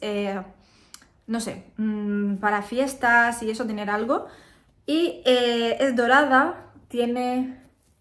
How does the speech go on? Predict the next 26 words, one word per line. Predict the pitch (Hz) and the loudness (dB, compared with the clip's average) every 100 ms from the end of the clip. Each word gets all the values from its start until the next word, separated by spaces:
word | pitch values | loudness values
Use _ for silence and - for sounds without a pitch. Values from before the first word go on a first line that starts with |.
| - | -14
brillito, | 202 202 196 240 220 226 - - | -12 -8 -6 -4 -4 -4 -6 -12
como | 220 208 | -14 -12
podéis | 196 190 - | -10 -10 -12
apreciar. | 208 196 190 277 262 247 - - _ - - _ _ - | -16 -14 -8 0 2 2 -4 -14 _ -20 -20 _ _ -8
Es | 240 240 - - - | -6 -6 -8 -18 -8
de | 220 | -8
estas | 226 240 | -6 -8
largas | 247 285 285 254 269 233 | 2 2 4 0 0 -2
y | |
lleva | 240 262 | -4 -2
una | 262 | -2
abertura. | 202 190 - 202 196 - | -2 -6 -6 -8 -8 -6
Queda | 247 | -2
bastante | 302 269 - 269 269 240 | 0 -2 -2 -4 -2 -4
bien. | 277 285 311 - - _ _ - _ _ - | -2 -2 -4 -10 -20 _ _ -20 _ _ -6
Eh, | 233 226 | -2 0
cuesta | 220 269 269 - 208 185 - - _ _ _ - _ | 0 -2 -4 -2 -2 -2 -12 -20 _ _ _ -20 _
veintidós | 208 208 226 214 220 240 254 | -6 -4 -2 -2 0 0 0
con | 285 | -2
noventa | 262 240 233 | -2 -2 -6
y | 220 | -6
cinco | 254 269 269 | -2 -2 -2
y | 247 | -4
cogí | 226 240 | -6 -4
la | 214 | -4
talla | 226 220 | -2 -4